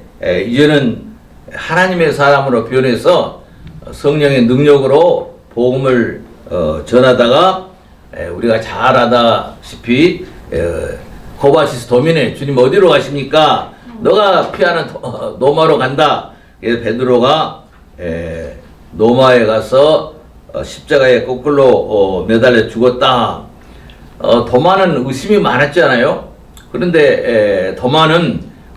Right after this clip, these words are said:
부활의 주님의 손자국, 발자국을 만져, 어, 봤잖아요. 에, 놀랍게도,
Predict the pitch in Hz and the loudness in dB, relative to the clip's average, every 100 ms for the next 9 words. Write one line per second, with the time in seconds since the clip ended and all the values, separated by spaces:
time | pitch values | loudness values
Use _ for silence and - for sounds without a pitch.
0 | - 139 165 165 156 - 135 139 143 135 | -2 2 4 2 0 -4 -6 -4 0 0
1 | 113 - 160 - 160 139 147 160 160 - | 0 -4 -6 0 2 2 -2 -2 -6 -14
2 | - - 113 113 151 147 139 127 107 - | -20 -8 -6 0 0 2 0 -2 -4 -8
3 | 110 123 139 131 117 - 113 95 110 123 | -6 -2 2 4 2 0 -2 -2 -2 -2
4 | 143 127 120 160 190 - - - - - | 0 0 2 2 0 -6 -20 -20 -20 -20
5 | - 131 127 143 180 185 170 147 170 - | -8 -4 2 4 4 2 2 4 2 0
6 | - | -6